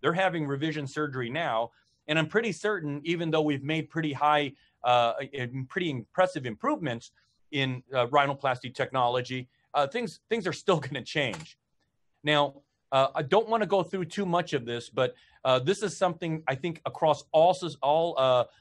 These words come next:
uh, organizations and board certification groups, uh, i-, in the world, you have to know these tip support mechanisms because you destroy all of them in rhinoplasty, whether it's through the endonasal technique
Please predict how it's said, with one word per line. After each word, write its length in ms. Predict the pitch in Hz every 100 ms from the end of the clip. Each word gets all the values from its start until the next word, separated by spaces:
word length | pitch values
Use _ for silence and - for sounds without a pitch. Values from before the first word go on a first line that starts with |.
| _
uh, 80 | 127 165
organizations 800 | 175 160 135 143 156 160 147 139
and 140 | 123
board 240 | 131 160 156
certification 720 | 151 139 131 - 156 156 147
groups, 380 | 127 139 135 - _ _
uh, 260 | 120 117 117
i-, 140 | 131 131
in 140 | 131
the 60 | 123
world, 420 | 151 165 131 110 _ -
you 120 | 147
have 220 | 185 202
to 100 | 180
know 180 | 165 165
these 220 | 143 131
tip 260 | - 165 165
support 420 | 131 - 156 135
mechanisms 800 | 131 147 131 110 101 110 110 113 _ _ -
because 360 | 131 165 156 -
you 100 | 151
destroy 480 | 147 143 190 202 185
all 320 | 147 156 170
of 120 | 147
them 260 | 123 117 117
in 100 | 139
rhinoplasty, 840 | 123 131 139 139 - 110 101 101 92
whether 300 | 131 139 131
it's 140 | 127 -
through 120 | 143
the 140 | - -
endonasal 600 | 165 185 170 160 160 151
technique 520 | 156 151 156 156 151